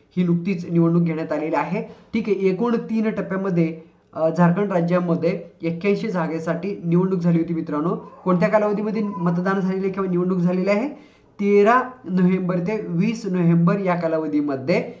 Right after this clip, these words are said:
एकूण तीन टप्प्यामध्ये झारखंड राज्यामध्ये विधानसभेसाठी निवडणूक झाली होती मित्रांनो. त्याची मतमोजणी तेवीस नोव्हेंबरला झालेली आहे. ठीक आहे,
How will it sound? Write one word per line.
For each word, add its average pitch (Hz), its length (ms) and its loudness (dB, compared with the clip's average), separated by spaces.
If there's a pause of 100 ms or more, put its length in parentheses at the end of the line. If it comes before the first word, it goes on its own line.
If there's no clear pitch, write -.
(140)
एकूण 180 320 0
तीन 240 360 2
टप्प्यामध्ये 175 840 0
झारखंड 175 360 -2
राज्यामध्ये 165 440 -2
विधानसभेसाठी 170 720 -2
निवडणूक 170 340 0
झाली 165 240 2
होती 151 140 -2
मित्रांनो. 139 400 -4 (380)
त्याची 175 160 0
मतमोजणी 214 580 0
तेवीस 190 400 -2
नोव्हेंबरला 190 340 -2
झालेली 170 340 0
आहे. 175 320 0
ठीक - 440 -6
आहे, - 340 -6